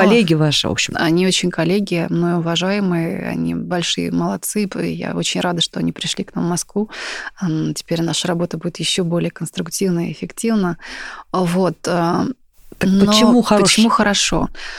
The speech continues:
Speaker 2: Потому что они подняли это, э, вот эту вот ситуацию, очень серьезную проблему.
Speaker 1: То есть они вытащили из зоны
Speaker 2: Они
Speaker 1: молчания
Speaker 2: вытащили,
Speaker 1: эту
Speaker 2: да.
Speaker 1: проблему?
Speaker 2: Ну, то есть они, э, это, это очень важно.
Speaker 1: Это правда.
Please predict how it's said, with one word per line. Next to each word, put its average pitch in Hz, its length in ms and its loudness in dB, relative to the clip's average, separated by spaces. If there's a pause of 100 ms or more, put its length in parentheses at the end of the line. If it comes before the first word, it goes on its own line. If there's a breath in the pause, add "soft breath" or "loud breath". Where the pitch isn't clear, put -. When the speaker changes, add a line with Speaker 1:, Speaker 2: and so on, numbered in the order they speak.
(200 loud breath)
Speaker 2:
Потому 190 400 2
что 190 760 2
они 190 320 2 (140)
подняли 175 640 2 (300)
это, - 180 -4
э, 170 300 0
вот 170 180 0
эту 175 260 0
вот 175 140 -8
ситуацию, 185 540 -2
очень - 160 -2
серьезную 170 420 0
проблему. 170 340 -2
Speaker 1:
То 185 60 4
есть 180 160 2
они 196 180 6
вытащили 190 580 4
из 175 140 4
зоны 185 180 4
Speaker 2:
Они 185 160 6
Speaker 1:
молчания 190 840 6
Speaker 2:
вытащили, - 120 2
Speaker 1:
эту 170 40 4
Speaker 2:
да. 165 200 2
Speaker 1:
проблему? 170 400 4
Speaker 2:
Ну, - 60 2
то 262 80 4
есть - 160 0
они, 196 200 2
э, 180 240 -4
это, - 200 0
это 214 220 2
очень 214 260 2
важно. 190 360 2
Speaker 1:
Это - 80 4
правда. 165 400 2